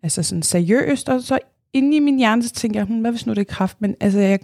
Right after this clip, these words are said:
skænkede det så lille en tanke, at, at det ikke rigtig sådan betød noget. Og det var først, da mig og mine forældre, vi, altså sådan satte os ind i det lokale,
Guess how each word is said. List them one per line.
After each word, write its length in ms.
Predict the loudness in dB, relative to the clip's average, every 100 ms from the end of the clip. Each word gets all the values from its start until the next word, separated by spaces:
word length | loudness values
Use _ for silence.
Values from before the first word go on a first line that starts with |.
| -6
skænkede 420 | -6 -2 0 0
det 100 | 0
så 100 | 0
lille 260 | 0 2 2
en 60 |
tanke, 400 | 0 -2 -2 0
at, 200 | -2 -2
at 160 | -8 -2
det 60 | -4
ikke 160 | 0 -2
rigtig 200 | -2 -4
sådan 180 | -4
betød 340 | -8 -6 -6 -4
noget. 320 | -2 -2 -4 -8 -18 _ _ -20 -20 -4
Og 180 | 0 2
det 80 |
var 80 | 2
først, 340 | 2 2 2 0
da 60 |
mig 120 | 2
og 60 | 2
mine 120 | 2
forældre, 380 | 0 -2 -2 -2
vi, 280 | 0 -2 -4 -16 _ _ _
altså 220 | -2 -2
sådan 180 | -2 -4
satte 240 | -4 -2
os 100 | -2
ind 160 | 0 0
i 20 |
det 140 | 0 -2
lokale, 640 | -2 -2 0 2 2